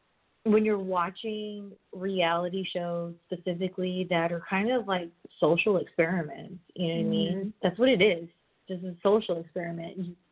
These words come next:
Speaker 1: That's how it is. And these people are gonna let you watch what happens. So I just feel that there's a lot to be learned there, and it shouldn't just always be brushed off into, like,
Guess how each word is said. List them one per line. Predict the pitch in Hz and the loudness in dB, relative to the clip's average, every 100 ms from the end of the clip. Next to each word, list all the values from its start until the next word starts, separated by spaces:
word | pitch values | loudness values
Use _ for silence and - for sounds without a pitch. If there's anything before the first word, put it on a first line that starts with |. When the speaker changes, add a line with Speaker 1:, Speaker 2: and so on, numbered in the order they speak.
| - | -12
Speaker 1:
That's | 185 | -2
how | 196 190 | 2 4
it | 208 | 6
is. | 226 190 190 - - - 208 | 4 4 0 -8 -20 -4 4
And | 233 | 6
these | 320 - | 6 4
people | 311 294 | 2 2
are | 277 | 0
gonna | 220 202 | 0 0
let | 240 202 | 0 0
you | 226 233 233 196 | -2 0 -2 -4
watch | 190 302 247 | -2 -2 -4
what | 180 | -6
happens. | 165 127 80 - _ _ _ _ _ _ _ _ - | -8 -10 -12 -16 _ _ _ _ _ _ _ _ 0
So | 240 214 208 202 202 196 - _ _ _ _ _ _ _ _ _ - | 0 2 -4 -12 -14 -16 -20 _ _ _ _ _ _ _ _ _ -10
I | |
just | 269 320 - | -10 -12 -12
feel | 320 | -10
that | 277 233 | -10 -8
there's | 269 247 | -8 -6
a | |
lot | 226 214 220 | -6 -6 -10
to | - | -10
be | 214 196 | -8 -6
learned | 180 180 190 | -6 -4 -4
there, | 170 160 180 | -4 -6 -8
and | |
it | 190 | -8
shouldn't | - 214 208 | -4 -2 0
just | 214 - | -2 -2
always | 180 190 | -2 -2
be | 190 196 | 0 -2
brushed | 180 170 175 - - | 0 0 -2 -8 -6
off | 180 170 175 | -2 -2 -4
into, | 180 175 175 175 | -6 -6 -4 -4
like, | 160 165 160 | -4 -6 -8